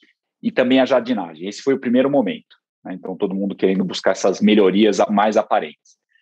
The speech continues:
Depois, com a extensão da pandemia, as grandes obras apareceram. Então, o grande destaque dessa segunda metade que a gente tá vivendo ainda são os acabamentos: pisos, é, louças sanitárias, torneiras.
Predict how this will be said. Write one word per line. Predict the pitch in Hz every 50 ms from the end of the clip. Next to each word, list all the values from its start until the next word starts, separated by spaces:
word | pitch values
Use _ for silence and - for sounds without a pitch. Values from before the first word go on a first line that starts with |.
| _ _ _ _
Depois, | - 208 139 - - 156 180 202 170 - -
com | - _ - 156 180
a | 190
extensão | 170 - - - 143 127 110 - - - 147 185 165
da | 127
pandemia, | - - 113 104 98 95 92 92 104 131 139 120 98 85 78 - _ _ _ _
as | 90 95 98
grandes | 95 123 131 160 143 113
obras | 120 120 127 131 127 135
apareceram. | 123 - 143 143 165 - - - 185 90 - - 208 -
Então, | - - - 127 135 - 277 - _ _ _
o | - 98
grande | 90 123 143 175 180 170
destaque | 151 151 - - - - 110 101 - - - 101
dessa | 92 95 95 - 101
segunda | - - 101 104 123 123 123 123 123 127
metade | 113 107 95 - - 101 95 92 90 85
que | - - 98
a | 92
gente | 101 95 -
tá | - 107
vivendo | 98 98 87 101 101 92 87
ainda | 87 98 117 135 131 107 90 87 - _ _ _ _ _ _ _
são | - - 127 139 160 165 151 _ _ _ _ _ _
os | - 117 123
acabamentos: | 127 - 139 127 135 127 101 87 107 - - - - - _ _ _ _ _ _
pisos, | _ 135 156 160 160 156 139 127 135 139 135 127 - - - - - _ _ _ _ _
é, | - 101 101
louças | 98 107 117 117 110 - 117 107 101
sanitárias, | - - 110 98 98 90 - - 127 131 127 123 123 120 117 120 117 113 107 - - - _ _
torneiras. | - 110 98 95 98 110 113 120 123 123 117 120 120 113 - - -